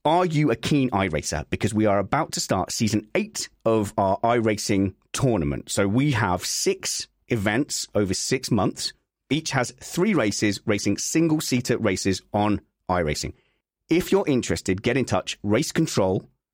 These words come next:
at missed apex dot net, or you can click the entry link in the show notes below.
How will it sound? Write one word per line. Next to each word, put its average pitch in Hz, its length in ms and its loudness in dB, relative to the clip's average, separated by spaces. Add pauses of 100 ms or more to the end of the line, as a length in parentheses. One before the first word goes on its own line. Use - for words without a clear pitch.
(140)
at 95 280 -4
missed 143 280 0
apex 107 400 -2
dot - 220 -2
net, 135 220 0 (480)
or 143 180 4
you 135 100 0
can 127 140 0
click - 240 -2
the 104 180 -2
entry 131 320 2
link 110 400 0
in 110 120 2
the 98 60 0
show 98 220 0
notes 90 200 0
below. 95 280 0